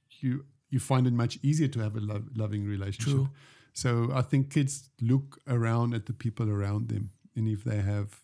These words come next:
Speaker 1: um, some figures that they can find examples in, you know, um, then, um, you know, but, um,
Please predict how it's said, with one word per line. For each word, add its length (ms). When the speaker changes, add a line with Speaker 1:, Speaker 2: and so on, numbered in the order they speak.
Speaker 1:
um, 360
some 300
figures 440
that 160
they 180
can 380
find 320
examples 720
in, 340
you 140
know, 180
um, 460
then, 640
um, 340
you 100
know, 180
but, 180
um, 440